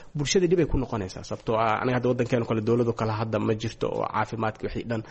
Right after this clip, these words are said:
qabanaysa oo cunugaas dhashay oo kale bixinaysa. Ee, cunugaas dhibaatadii wax dhan wuxuu ku laabanaysaa qoyskiisii iyo dadkii uu ka dhashay.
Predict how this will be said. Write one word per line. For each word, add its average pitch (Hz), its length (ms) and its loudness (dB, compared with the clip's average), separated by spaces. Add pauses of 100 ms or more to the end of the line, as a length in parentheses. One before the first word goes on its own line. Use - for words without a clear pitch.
(280)
qabanaysa 104 600 2 (100)
oo - 320 0 (280)
cunugaas 120 420 2
dhashay - 260 0
oo 98 40 0
kale 107 340 -2 (280)
bixinaysa. 101 560 2 (480)
Ee, 98 260 -2 (260)
cunugaas 139 360 4
dhibaatadii 127 440 2
wax 131 220 2
dhan 135 120 2
wuxuu 113 200 -4
ku - 120 2
laabanaysaa 120 480 2 (100)
qoyskiisii 180 560 0
iyo 113 80 -4
dadkii - 240 -2
uu - 40 -8
ka - 140 -6
dhashay. - 240 -10